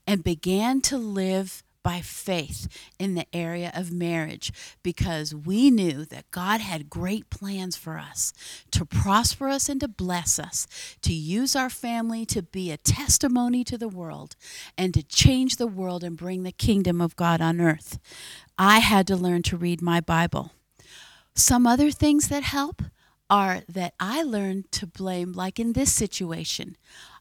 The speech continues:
I needed to blame, uh, like in this present situation with covid, you need to blame covid if you're having a stressful time in your relationship. Not your spouse, not your children,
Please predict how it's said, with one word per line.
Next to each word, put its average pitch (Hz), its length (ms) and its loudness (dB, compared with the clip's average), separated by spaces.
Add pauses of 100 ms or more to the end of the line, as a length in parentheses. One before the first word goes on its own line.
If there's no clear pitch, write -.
(140)
I 202 140 0
needed 240 440 0
to - 140 2
blame, 190 760 -4 (560)
uh, 185 160 0 (260)
like 202 300 -2
in 226 140 0
this 208 360 0
present 240 400 -4
situation 214 640 -6
with 202 140 -8
covid, 165 460 -4 (360)
you 214 140 -2
need 262 260 2
to 381 140 -2
blame 196 720 -4 (280)
covid 302 680 4 (320)
if 196 240 -6
you're 180 140 -4
having 180 440 -6
a 170 60 -2
stressful 175 500 -2
time 170 320 -4
in 170 80 -6
your 165 140 -6
relationship. 160 720 -8 (400)
Not 185 400 0
your 392 100 -2
spouse, - 680 -2 (260)
not 190 260 -2
your 349 120 -4
children, 214 640 -2